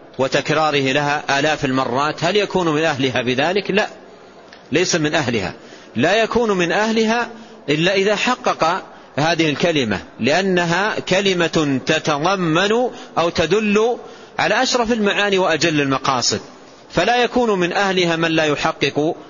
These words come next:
غايتها و-، و-، وما تقتضيه من التوحيد. ولقد فهم المشركون في زمن النبي صلى الله عليه وسلم ما تعنيه هذه الكلمة وما تتطلبه من إخلاص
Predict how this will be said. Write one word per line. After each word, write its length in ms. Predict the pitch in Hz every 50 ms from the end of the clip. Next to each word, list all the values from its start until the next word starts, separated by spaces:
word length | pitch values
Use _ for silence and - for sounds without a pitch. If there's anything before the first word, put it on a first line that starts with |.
| - - - - - - - - - 117
غايتها 580 | 123 139 143 156 180 170 - 165 143 139 135
و-، 140 | 127 131 135
و-، 360 | 143 - 135 131 123 120 104 - - - - -
وما 240 | 135 143 143 139
تقتضيه 580 | 127 - 135 - - - 127 120 147 135 131 127
من 120 | 123 120
التوحيد. 560 | 113 107 - - 110 104 98 110 110 92 - - - - - - - - - - - - - - - - - - - - - - - - - - - -
ولقد 380 | 123 143 156 160 156 - 156 -
فهم 540 | - 185 202 185 175 160 147 143 143 151 156 - - - - - - - - - - - -
المشركون 840 | 135 139 143 143 - - 139 139 131 - 160 170 156 135 135 131 135 - - - - - - - - - - -
في 160 | - 135 131
زمن 360 | 120 135 165 170 170 160 151
النبي 500 | 147 139 135 135 131 131 160 170 156 143
صلى 260 | 131 - - 135 135
الله 320 | 127 127 139 147 143 135 131
عليه 320 | 120 131 143 143 135 135
وسلم 560 | 135 135 127 - 165 165 160 160 147 139 131
ما 120 | 131 135 135
تعنيه 680 | - - 135 120 135 151 170 180 160 147 143 139 139 139
هذه 160 | 131 135 135
الكلمة 500 | 123 117 - 175 180 180 165 143 123 98 - - - - - - - - - - - - - - - - - - -
وما 260 | 113 127 139 151 156
تتطلبه 800 | 147 - 147 - - 143 - 151 143 135 143 170 175 170 165 156
من 180 | 151 139 139 123
إخلاص 560 | 127 123 - 135 143 156 170 170 160 - -